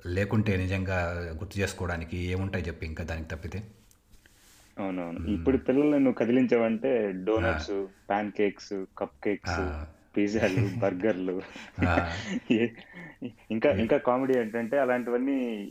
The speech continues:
Speaker 2: ఎలా చేయాలో కూడా చూస్తున్నారు చిన్నపిల్లలు
Speaker 1: అవునవును.
Speaker 2: వీడియోస్‌లో.
Speaker 1: మ్మ్. ప్యాన్ కేక్స్ అంతా పిల్లలు చాలా మంది చేస్తారు.
Speaker 2: మ్మ్.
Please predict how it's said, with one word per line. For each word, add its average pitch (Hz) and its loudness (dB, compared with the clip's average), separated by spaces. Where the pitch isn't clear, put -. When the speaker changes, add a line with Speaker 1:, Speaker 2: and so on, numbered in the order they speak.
Speaker 2:
ఎలా 110 2
చేయాలో 135 2
కూడా 127 -2
చూస్తున్నారు 113 -6
చిన్నపిల్లలు 104 -6
Speaker 1:
అవునవును. 107 4
Speaker 2:
వీడియోస్‌లో. 104 0
Speaker 1:
మ్మ్. 78 -2
ప్యాన్ 117 4
కేక్స్ 160 2
అంతా 123 2
పిల్లలు 120 2
చాలా 110 2
మంది 101 0
చేస్తారు. 90 -2
Speaker 2:
మ్మ్. 95 -4